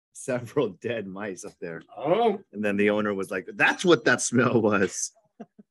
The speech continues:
Speaker 1: Uh, all right.
Speaker 2: You know, that's, that's a great subject,
Speaker 1: <laughs>
Speaker 2: Calvin, because a lot of people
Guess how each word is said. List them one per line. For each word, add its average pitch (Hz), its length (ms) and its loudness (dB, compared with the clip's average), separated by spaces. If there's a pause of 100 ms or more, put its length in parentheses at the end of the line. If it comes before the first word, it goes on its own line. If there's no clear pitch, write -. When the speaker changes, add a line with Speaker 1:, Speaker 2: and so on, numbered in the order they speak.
Speaker 1:
Uh, 117 400 2 (460)
all 170 100 -10 (320)
right. 214 140 4
Speaker 2:
You 180 60 6
know, - 80 4
that's, - 280 -2
that's 233 220 -6
a 226 60 -8
great 160 440 -6
subject, 165 340 -2
Speaker 1:
<laughs> - 20 -12
Speaker 2:
Calvin, 165 260 -2
because 147 280 -8 (520)
a 139 60 -14
lot 147 240 -8
of 175 120 -8
people 156 520 -8